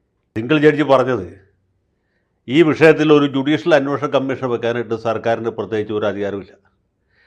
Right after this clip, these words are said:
മുനമ്പത്തേത് വഖഫ് ഭൂമിയാണ്. വഖഫ്, ആ, ട്രിബ്യൂണലിന് മാത്രമാണ് അതിൻ്റെ സ്വഭാവം തീരുമാനിക്കാനും കാര്യങ്ങൾ വിധിക്കാനുമുള്ള, വിധി കൽപ്പിക്കാനുമുള്ള അധികാരമുള്ളത്, അവകാശമുള്ളത് എന്നാണ്. പക്ഷേ ഡിവിഷൻ ബെഞ്ച് പറയുന്നത് അങ്ങനെയല്ല. ഡിവിഷൻ ബെഞ്ച് പറഞ്ഞത്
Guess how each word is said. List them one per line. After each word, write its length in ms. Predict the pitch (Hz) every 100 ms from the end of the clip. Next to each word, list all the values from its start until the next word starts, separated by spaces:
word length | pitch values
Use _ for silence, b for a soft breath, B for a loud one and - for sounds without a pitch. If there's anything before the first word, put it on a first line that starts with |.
| _ _ 113
മുനമ്പത്തേത് 560 | 127 143 156 147 143 135
വഖഫ് 280 | 120 120 131
ഭൂമിയാണ്. 360 | 123 120 113 104 101
വഖഫ്, 360 | 101 131 127 135 - - _ _ _ _ _ -
ആ, 40 | 110 110
ട്രിബ്യൂണലിന് 480 | 120 131 135 135 123
മാത്രമാണ് 360 | 113 110 117 113
അതിൻ്റെ 180 | 107 107
സ്വഭാവം 360 | 107 101 113 113
തീരുമാനിക്കാനും 560 | 110 101 104 90 98 - _ _ _ -
കാര്യങ്ങൾ 380 | 107 107 110 113 110 _ _ _ _ _
വിധിക്കാനുമുള്ള, 600 | 110 113 120 143 143 127 107
വിധി 140 | 113 135
കൽപ്പിക്കാനുമുള്ള 560 | 131 110 113 117 113 110 101
അധികാരമുള്ളത്, 520 | 104 107 107 95 104 - 107
അവകാശമുള്ളത് 640 | 104 113 - 110 98 92 _ _ _ _ - 101
എന്നാണ്. 240 | 90 87 _ _ _ _ _ _ _ _ -
പക്ഷേ 240 | 127 120 143
ഡിവിഷൻ 260 | 135 139 160
ബെഞ്ച് 180 | 160 156
പറയുന്നത് 260 | 147 143 131
അങ്ങനെയല്ല. 320 | 120 120 85 87 - _ _
ഡിവിഷൻ 260 | 101 101 123
ബെഞ്ച് 200 | 135 135
പറഞ്ഞത് 360 | 131 127 135 95